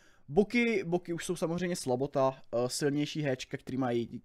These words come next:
čtyřicet, padesát milimetrů pene, tak vás probijou do boku, o zadku. Ani nemluvím, takže na to je určitě potřeba si dávat trošku, eh, pozor.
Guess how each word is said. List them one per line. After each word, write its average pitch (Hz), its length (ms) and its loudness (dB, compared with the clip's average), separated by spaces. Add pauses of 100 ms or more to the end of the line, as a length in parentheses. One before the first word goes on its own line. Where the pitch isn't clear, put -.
čtyřicet, 131 540 -2
padesát 135 380 0
milimetrů 123 380 -2
pene, 120 260 -2
tak 110 120 -2
vás 113 200 -2
probijou 113 360 -2
do 107 100 -4
boku, 107 460 -6 (240)
o - 80 -12
zadku. 104 460 -12 (360)
Ani 147 160 -4
nemluvím, 151 440 2
takže 117 520 -4
na 104 100 -10
to - 160 -8
je 98 220 -6
určitě - 440 -12
potřeba 95 360 -12
si - 120 -16
dávat 90 380 -8 (280)
trošku, - 480 -10 (840)
eh, 101 260 -2 (220)
pozor. 117 380 -6